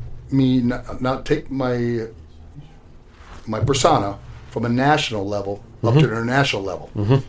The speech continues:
Speaker 1: He gave me, you know, I mean, he gave me a lot of merchandise.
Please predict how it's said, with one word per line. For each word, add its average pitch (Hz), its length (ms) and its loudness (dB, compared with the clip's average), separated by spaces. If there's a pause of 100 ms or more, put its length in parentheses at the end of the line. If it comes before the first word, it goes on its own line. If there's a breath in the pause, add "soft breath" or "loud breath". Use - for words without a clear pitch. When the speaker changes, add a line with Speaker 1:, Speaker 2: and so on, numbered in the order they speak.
(200)
Speaker 1:
He 180 140 -2
gave 175 240 2
me, 165 300 -4
you 143 280 -4
know, 113 120 -2
I 117 100 -6
mean, 123 420 -4 (100)
he 131 120 -6
gave 147 200 4
me 147 60 8
a 143 60 6
lot 151 200 4
of 156 120 0
merchandise. 139 720 -2